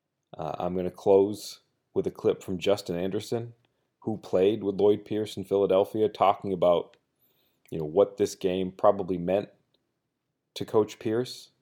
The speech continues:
Uh, Anderson had a nice game. Uh,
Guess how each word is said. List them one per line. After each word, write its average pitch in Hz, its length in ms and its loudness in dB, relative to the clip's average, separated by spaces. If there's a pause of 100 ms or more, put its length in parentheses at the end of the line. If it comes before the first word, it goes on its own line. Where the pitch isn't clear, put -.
(580)
Uh, 78 200 -6
Anderson 98 380 -6
had 98 140 2
a 85 60 0
nice 90 280 -2
game. 92 420 -6 (880)
Uh, - 160 -12